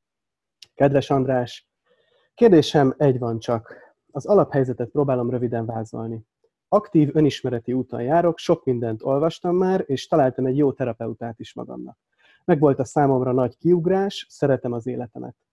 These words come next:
Az ön munkásságáról hallottam korábban is, de csak egy éve kezdtem el megismerkedni az írásaival, videóival, és ami miatt írok. Elképesztően beeszi magát a fejemben.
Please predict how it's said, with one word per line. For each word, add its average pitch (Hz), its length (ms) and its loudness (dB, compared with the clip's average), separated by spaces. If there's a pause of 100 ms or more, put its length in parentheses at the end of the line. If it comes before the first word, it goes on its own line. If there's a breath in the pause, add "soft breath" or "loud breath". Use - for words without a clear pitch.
(560 loud breath)
Az 143 180 -4
ön 233 140 2
munkásságáról 131 840 2
hallottam 127 520 0
korábban 127 440 0
is, 175 160 0
de 127 80 -2
csak - 300 -8
egy 190 280 -2
éve 127 240 -2
kezdtem 123 380 -6
el 120 100 -4
megismerkedni 123 680 -8
az 113 100 -10
írásaival, 123 680 -4
videóival, 120 800 -6 (460)
és - 300 -12
ami 165 220 2
miatt 170 340 4
írok. 123 480 -4 (300)
Elképesztően 131 840 -2
beeszi 135 360 0
magát 127 360 -6
a 123 80 -12
fejemben. 123 600 -14